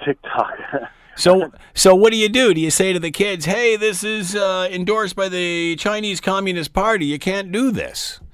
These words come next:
Speaker 1: I, I
Speaker 2: And,
Speaker 1: actually
Speaker 2: and talk
Speaker 1: brought that
Speaker 2: about
Speaker 1: up to my
Speaker 2: and
Speaker 1: kids last weekend,
Speaker 2: and
Speaker 1: and
Speaker 2: talk
Speaker 1: they had,
Speaker 2: about
Speaker 1: they had no idea.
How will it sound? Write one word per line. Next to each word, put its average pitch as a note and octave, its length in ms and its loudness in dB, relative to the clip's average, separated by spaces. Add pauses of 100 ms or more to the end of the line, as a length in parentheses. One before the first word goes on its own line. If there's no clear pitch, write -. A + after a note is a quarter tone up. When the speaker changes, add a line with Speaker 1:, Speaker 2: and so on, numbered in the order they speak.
Speaker 1:
I, G#2 120 2
I - 20 6
Speaker 2:
And, C3 140 4
Speaker 1:
actually B2 300 6
Speaker 2:
and D#3+ 100 4
talk F#3 120 8
Speaker 1:
brought G#3 140 8
that F#3+ 80 8
Speaker 2:
about E3+ 160 8
Speaker 1:
up - 80 -18
to E3 80 -6
my D#3 140 8
Speaker 2:
and D3+ 80 -8
Speaker 1:
kids E3 280 4
last D3+ 300 4
weekend, A2 460 -6
Speaker 2:
and F3 140 2
Speaker 1:
and D3+ 60 -4
Speaker 2:
talk G3+ 260 4
Speaker 1:
they - 80 6
had, F#3+ 40 2
Speaker 2:
about F3 300 2
Speaker 1:
they C3 100 6
had C3+ 240 6
no C#3+ 220 6
idea. D3 420 2